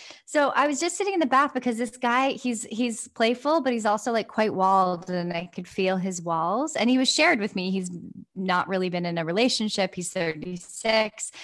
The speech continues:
And he dates a lot, but, um, and so I was in the bath and we were texting a little bit,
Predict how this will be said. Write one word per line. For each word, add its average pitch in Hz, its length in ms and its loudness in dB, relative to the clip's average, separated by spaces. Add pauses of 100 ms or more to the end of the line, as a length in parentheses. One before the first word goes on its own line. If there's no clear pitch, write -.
(560)
And 180 560 2
he 190 140 -4
dates 226 400 2
a 226 60 2
lot, 196 400 2
but, 160 340 0
um, 170 400 -2 (100)
and 196 220 -2
so 202 420 2
I 196 200 2
was 190 260 -2
in 214 160 -4
the 202 80 -2
bath 190 320 2
and 190 80 -2
we 190 140 -2
were 185 100 -2
texting 202 540 -4
a - 20 -2
little 180 240 -2
bit, 170 240 -2